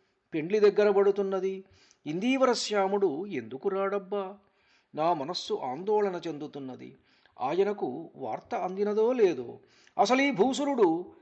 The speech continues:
ఎందుకింత ఆలసించాడు? ఇంతకు నా ప్రయత్నం ఫలిస్తుందో ఫలించదో?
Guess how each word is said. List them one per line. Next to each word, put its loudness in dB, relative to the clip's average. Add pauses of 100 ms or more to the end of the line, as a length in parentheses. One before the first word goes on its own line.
(340)
ఎందుకింత -4
ఆలసించాడు? -2 (560)
ఇంతకు -4
నా 0
ప్రయత్నం -4
ఫలిస్తుందో -4
ఫలించదో? -4